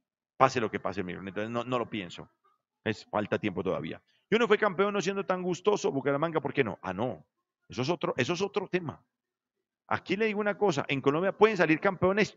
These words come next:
todos. Los ocho que están ahí metidos, todos pueden salir campeón, todos. Eso, cuando uno habla de confiabilidad, nadie puede asegurar. Eso es como cuando uno habla de favoritos. Tal es el favorito, sí, el favorito, pero no ha ganado. Tiene que ganar ahí.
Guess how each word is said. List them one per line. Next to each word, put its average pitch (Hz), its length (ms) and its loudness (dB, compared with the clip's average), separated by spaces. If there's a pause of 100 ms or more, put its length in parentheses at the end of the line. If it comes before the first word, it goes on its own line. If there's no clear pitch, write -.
(120)
todos. 156 500 10 (200)
Los 170 320 4
ocho 269 200 2
que 196 60 0
están 226 160 4
ahí 240 60 -2
metidos, 226 440 2
todos 320 220 4
pueden 240 140 4
salir 170 180 4
campeón, 180 420 0
todos. 139 420 6 (1200)
Eso, 180 340 0 (560)
cuando 131 300 6
uno 214 180 2
habla 214 240 6
de 160 240 4
confiabilidad, 147 1120 4
nadie 135 380 4
puede 180 220 0
asegurar. 147 320 0
Eso 147 80 -2
es - 40 -20
como 190 160 0
cuando 139 240 0
uno 165 120 -2
habla 180 160 2
de 143 80 2
favoritos. 110 760 -2 (840)
Tal 294 220 10
es 269 60 12
el 254 100 8
favorito, 220 420 8
sí, 151 120 4
el 220 120 8
favorito, 190 420 6
pero 143 200 6
no 143 80 8
ha 170 40 10
ganado. 202 400 4
Tiene 123 200 0
que 202 120 4
ganar 196 240 2
ahí. 135 220 -4